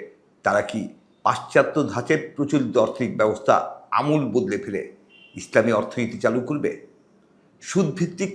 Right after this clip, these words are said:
প্রচলিত ব্যাংকিং ব্যবস্থাকে রূপান্তরিত করবে শরিয়া ভিত্তিক ইসলামী ব্যাংকিং ব্যবস্থায়?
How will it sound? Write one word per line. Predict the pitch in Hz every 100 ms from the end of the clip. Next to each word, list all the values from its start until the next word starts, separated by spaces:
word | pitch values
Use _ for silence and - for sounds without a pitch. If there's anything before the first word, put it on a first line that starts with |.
| - -
প্রচলিত | 165 175 160 151
ব্যাংকিং | 120 120 135 160 123
ব্যবস্থাকে | 123 131 - 131 107 69 - - _ _
রূপান্তরিত | 117 120 120 123 123 120
করবে | 110 101 104 - - - -
শরিয়া | - 123 120 107
ভিত্তিক | 117 - 120 - - _ -
ইসলামী | - 120 117
ব্যাংকিং | 113 113 127 131
ব্যবস্থায়? | 131 139 - -